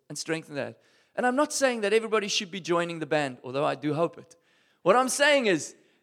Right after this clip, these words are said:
there where you do have a strength, help. En miskien gaan jy net vir Solise help om op haar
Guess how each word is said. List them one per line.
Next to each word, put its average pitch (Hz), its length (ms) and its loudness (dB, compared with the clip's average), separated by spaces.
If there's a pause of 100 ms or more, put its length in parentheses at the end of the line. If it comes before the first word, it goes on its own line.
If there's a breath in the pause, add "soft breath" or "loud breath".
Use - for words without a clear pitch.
there 294 420 8
where 277 120 6
you 254 160 2
do 262 260 6
have 262 200 10
a 262 60 -4
strength, 262 680 2 (1300)
help. - 400 0 (1200)
En 240 120 4
miskien 311 400 -2
gaan 269 160 -2
jy 269 80 -4
net 294 160 0
vir 285 100 -8
Solise 254 460 -2
help 226 320 2
om 214 80 -4
op 180 160 -2
haar 196 180 4